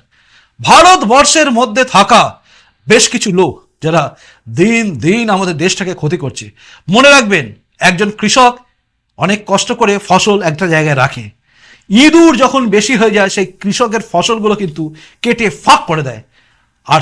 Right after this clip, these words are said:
সেখানেই হয়ে যায় কিন্তু প্রবলেম। আপনার সঞ্চয় করা টাকা যেখানে রেখেছেন, সেখানে যদি ইঁদুর ঢুকে গিয়ে কাটতে শুরু করে টাকা, আপনার টাকা শেষ হয়ে যাবে। অর্থাৎ ইঁদুরের যে বার বাড়ন্ত, খুব দ্রুততার সঙ্গে ইঁদুর বাড়ে, ইঁদুরের বংশ খুব দ্রুততার সঙ্গে বংশ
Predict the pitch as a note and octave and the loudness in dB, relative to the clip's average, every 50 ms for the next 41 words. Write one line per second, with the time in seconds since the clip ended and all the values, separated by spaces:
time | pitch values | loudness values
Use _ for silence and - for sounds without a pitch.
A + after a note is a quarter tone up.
0 | D#3 - F#3+ F#3 A3 A3 A3 G#3 D#3 G3 F3 F3+ F3+ E3+ E3 E3 C#3+ E3 D#3 - | 0 -2 -4 -2 -2 -2 -2 -2 -2 -2 -2 -2 -2 -4 -6 -8 -10 -10 -10 -6
1 | - D#3 D#3 C#3+ B2+ A#2+ G2 F2+ _ _ _ _ _ - - - - F#3 A#3+ - | -4 -4 -4 -4 -6 -8 -10 -14 _ _ _ _ _ -20 -12 -2 2 2 2 2
2 | - C#4+ D4 C#4 - A#3 A#3 A3+ G3+ C#4+ C4+ C4 C4 C4 C4 - - A3 G#3+ G#3 | 2 0 0 2 2 0 0 2 2 2 2 4 2 2 2 2 2 2 2 4
3 | A#3+ A#3 A3 G#3 A#3 A3+ A3 G#3+ A3 F#3+ A3 G3 G3+ - G#3 F#3 G#3 G#3+ A3 G#3+ | 2 0 0 0 -2 -2 -2 -2 -2 -4 -4 -8 -6 -6 -6 -4 -4 -4 -4 -4
4 | G3+ F3+ F3+ F#3 G#3 G#3 B3+ A#3 F#3 G#3 G#3 A3 G3 F3+ D#3+ - F3 F3+ G3 - | -6 -6 -4 -4 -2 -2 -2 -2 -2 -4 -4 -4 -8 -6 -4 0 0 0 0 -2
5 | A3+ A3 - G3+ F#3 F#3 F#3 F3 D#3+ E3 F3 - D3 B2 G#2+ - _ _ _ _ | -8 -8 -6 -6 -6 -4 -4 -4 -2 -4 -4 -4 -4 -8 -8 -10 _ _ _ _
6 | _ - D3 E3 E3+ E3 - E3 D#3 D#3 - F#3 F3+ F#3 A3 G#3+ G#3+ G#3 - - | _ -2 0 0 0 0 0 -4 -4 -2 -2 -2 0 0 2 0 -2 -2 -4 -8
7 | E3+ D3+ - D3 C3 A#2+ B2 A#2+ G#2+ - - G3 G#3 G3 G3 - - - - - | -8 -8 -6 -8 -8 -10 -10 -12 -14 -8 -6 -4 2 2 2 2 0 -8 -18 -20
8 | - - - - F3+ G3 A3+ A#3 G3+ C4+ C4 C4 C4 B3 A#3+ A#3 G3 D#3 - - | -20 -20 -10 -4 -2 0 0 0 0 0 0 2 2 4 2 2 0 -6 -10 -6
9 | - G3 G#3 G3 F3+ E3 F3+ - _ _ _ _ _ _ _ A2 C3 F#3 G#3 A3+ | -2 0 2 2 0 0 -4 -10 _ _ _ _ _ _ _ -2 2 4 6 6
10 | A#3+ A#3 G#3 F3+ F#3+ F#3+ G3+ F#3+ E3+ D3 D3 B2+ A2+ - - E4+ G3 C#3 - - | 6 4 4 2 2 0 0 -2 -4 -6 -12 -12 -8 -2 -2 -2 -2 -4 -4 0
11 | G#3 A#3+ - D#4+ D#4+ D#4+ D4+ D4+ - C#4+ C4 B3+ A#3+ G#3 B3+ A3 F3+ F3 D#3+ C#3 | 0 2 2 2 2 2 2 2 2 -2 0 0 0 0 0 0 0 0 0 0
12 | A2+ - _ _ _ _ _ - E3+ F3+ A3 G#3+ A3 G#3 F#3 G3 G#3 A3 G#3 C4 | -2 -6 _ _ _ _ _ -10 -8 -6 -2 -2 -2 -2 0 -2 -2 -2 0 2
13 | B3 B3+ B3+ B3+ - - _ _ - B3+ A#3+ E3 D3+ G3 G#3+ A#3+ C4 - B3+ B3 | 2 2 2 -2 -10 -20 _ _ -6 -4 -4 -2 -2 -4 -2 -4 -2 -2 -2 -2
14 | - B3 A#3 D3 F#3 G#3+ A3 - | -2 -4 -2 0 0 0 0 0